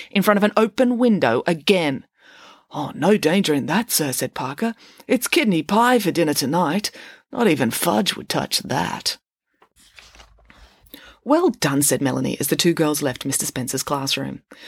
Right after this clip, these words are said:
"It was simple, really," said Friday. "The only hard part was following Fudge around until he did a poop. I didn't realise that the canine digestive system was so slow." "It's just a shame it was Fudge," said Melanie. "What do you mean?" said Friday. "Well,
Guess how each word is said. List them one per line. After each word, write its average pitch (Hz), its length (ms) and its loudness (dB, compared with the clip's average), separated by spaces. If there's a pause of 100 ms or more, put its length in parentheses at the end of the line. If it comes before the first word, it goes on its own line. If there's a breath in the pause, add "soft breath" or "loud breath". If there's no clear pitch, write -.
(260 loud breath)
"It 302 140 2
was 302 120 6
simple, 311 300 4
really," 226 260 4
said 151 220 0
Friday. 151 300 2
"The 240 180 -2
only 220 220 0
hard 185 320 0
part - 200 0
was - 140 0
following 175 340 -2
Fudge 214 280 0
around 131 280 0
until 180 200 0
he 208 100 4
did 208 140 0
a 156 80 2
poop. 233 360 0 (440 loud breath)
I - 60 -12
didn't - 220 -6
realise 220 340 2
that - 80 -4
the 139 60 -2
canine 202 440 0
digestive 135 420 -2
system - 300 -2
was 156 120 -4
so 226 220 0
slow." 202 560 -4 (720 soft breath)
"It's - 140 -4
just 190 200 2
a 127 40 0
shame 165 280 0
it - 60 -6
was 135 140 -4
Fudge," - 280 -4
said 196 200 -4
Melanie. 139 400 -8 (420)
"What - 140 -10
do - 80 0
you 226 80 6
mean?" 330 220 2
said 143 200 0
Friday. 139 400 -6 (260 soft breath)
"Well, 135 480 0